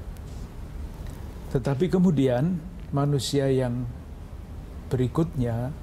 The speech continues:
jatuh lagi ke dalam dosa. Kain membunuh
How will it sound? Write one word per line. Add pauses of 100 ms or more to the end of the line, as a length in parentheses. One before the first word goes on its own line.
(340)
jatuh
lagi
ke
dalam
dosa. (960)
Kain
membunuh